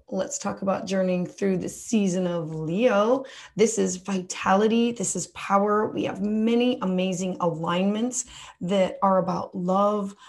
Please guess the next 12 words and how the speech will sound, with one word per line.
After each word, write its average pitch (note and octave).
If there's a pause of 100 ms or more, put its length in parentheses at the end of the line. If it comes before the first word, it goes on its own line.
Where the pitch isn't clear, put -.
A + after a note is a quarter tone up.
(180)
relationships. F#3+ (320)
Um, F#3+
this G3+
is G3
about G3
feeling F3+
confident, G3
bold, F#3
and F#3
creative F3+
this F3
month. -